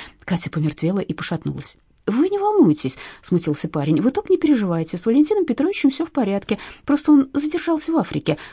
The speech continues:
э, ещё на некоторое время». «А как это задержался?» удивилась Ирина. «Разве ваша экспедиция ещё не закончилась? Он что, заболел?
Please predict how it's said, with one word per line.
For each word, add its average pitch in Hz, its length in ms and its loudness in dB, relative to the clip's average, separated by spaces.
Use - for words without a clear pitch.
э, 233 200 4
ещё 240 380 2
на 214 160 2
некоторое 214 320 -2
время». 143 320 -8
«А - 120 -18
как - 260 -12
это - 180 -10
задержался?» 147 720 -6
удивилась 143 440 -6
Ирина. 147 260 -2
«Разве 175 260 0
ваша 175 220 2
экспедиция 170 520 -2
ещё 170 180 -2
не 170 80 2
закончилась? 170 640 -4
Он 170 60 -4
что, - 160 -6
заболел? 190 480 2